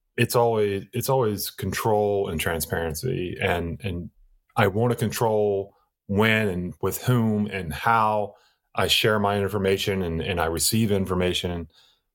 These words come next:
And then I want to understand the transparency of, of, of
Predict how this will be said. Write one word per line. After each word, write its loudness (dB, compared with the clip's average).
And 2
then 2
I 0
want 2
to 0
understand 2
the -2
transparency 0
of, -6
of, -2
of -4